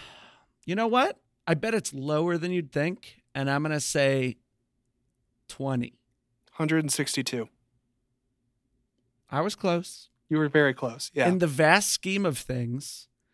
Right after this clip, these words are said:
Speaker 1: ki-, bring in the probability of everything everywhere all at once and the entire universe, I was close.
Speaker 2: You were very close. Yeah. Let's, let's dive into one of your other timelines and, uh, talk to your variant who got it right.
Speaker 1: In
Speaker 2: Or
Speaker 1: another
Speaker 2: at least
Speaker 1: <laughs> timeline, I got it right.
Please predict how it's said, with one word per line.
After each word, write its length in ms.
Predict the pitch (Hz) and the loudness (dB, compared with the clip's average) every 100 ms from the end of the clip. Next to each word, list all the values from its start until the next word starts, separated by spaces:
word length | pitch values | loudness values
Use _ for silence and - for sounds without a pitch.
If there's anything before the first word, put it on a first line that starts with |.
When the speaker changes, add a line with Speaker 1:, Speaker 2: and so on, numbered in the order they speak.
| _ _ _ _ _ | _ _ _ _ _
Speaker 1:
ki-, 180 | 165 151 120 | -2 -2 -6
bring 220 | 160 180 | -4 -2
in 100 | 240 | 2
the 80 | 240 | 0
probability 760 | - 185 175 170 143 151 160 151 | 2 4 6 4 0 0 2 0
of 120 | 113 - | 0 -2
everything 480 | 139 143 156 139 147 | 0 2 2 0 2
everywhere 500 | 139 131 147 139 135 | 2 2 2 4 2
all 200 | - 131 | 2 2
at 140 | 135 - | 2 0
once 420 | 123 151 - - - | 0 0 -2 -6 0
and 280 | 131 127 117 _ _ | 2 4 2 _ _
the 100 | 135 | -2
entire 420 | 135 120 139 135 139 | 0 2 4 6 4
universe, 840 | 120 135 156 165 196 196 - - _ _ _ _ _ | 4 2 2 2 0 0 -4 -8 _ _ _ _ _
I 100 | 120 139 | -4 -2
was 140 | 190 | -2
close. 500 | - 147 160 - - _ - | 0 -2 -2 -8 -20 _ 0
Speaker 2:
You 140 | 147 | 4
were 120 | 147 | 4
very 280 | 135 139 135 | 4 6 6
close. 460 | 127 120 120 - - - | 2 -12 -12 -14 -14 0
Yeah. 320 | 131 123 120 - | 2 4 0 -6
Let's, 280 | 151 - - | -8 -6 -2
let's 200 | 143 131 | 0 2
dive 220 | 156 139 | 4 6
into 140 | 135 135 | 4 2
one 140 | 131 | 2
of 100 | 127 | 2
your 100 | 127 123 | 2 0
other 160 | 127 | 0
timelines 640 | - 131 123 123 123 120 - | -2 -2 -2 -8 -8 -8 -8
and, 300 | 123 123 131 | -8 -8 -4
uh, 200 | 123 120 | -4 -2
talk 220 | 143 127 | 0 -2
to 100 | 135 | -2
your 120 | 127 | -4
variant 380 | 123 123 123 120 | -2 -2 -2 -6
who 100 | 131 | -8
got 220 | 120 123 | 4 6
it 60 | 131 | 6
right. 160 | 127 180 | 2 2
Speaker 1:
In 60 | |
Speaker 2:
Or 40 | 190 | 4
Speaker 1:
another 300 | 175 196 240 | 6 10 12
Speaker 2:
at 100 | 214 | 12
least 200 | 151 151 | 8 8
Speaker 1:
<laughs> 0 | |
timeline, 640 | 196 240 214 233 226 208 | 8 8 10 8 10 10
I 140 | 214 | 10
got 280 | 175 190 175 | 10 4 4
it 140 | 160 160 | 2 0
right. 300 | 170 170 | -2 -2